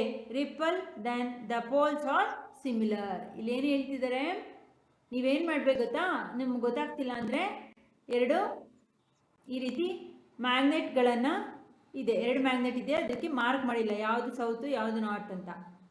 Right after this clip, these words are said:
ಅದಕ್ಕೆ ಏನ್ ಹೇಳ್ತಿದ್ದಾರೆ ಅವರು? ಎರಡು ಮ್ಯಾಗ್ನೆಟ್ಗಳನ್ನ ತಗೊಳ್ಳಿ, ಅದ್ರಲ್ಲಿ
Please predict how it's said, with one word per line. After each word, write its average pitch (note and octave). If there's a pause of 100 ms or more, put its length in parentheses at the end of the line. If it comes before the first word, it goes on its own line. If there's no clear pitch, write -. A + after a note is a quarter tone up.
(160)
ಅದಕ್ಕೆ C4+
ಏನ್ B3+
ಹೇಳ್ತಿದ್ದಾರೆ B3+
ಅವರು? A#3 (220)
ಎರಡು A3 (120)
ಮ್ಯಾಗ್ನೆಟ್ಗಳನ್ನ B3
ತಗೊಳ್ಳಿ, A3 (840)
ಅದ್ರಲ್ಲಿ C#4+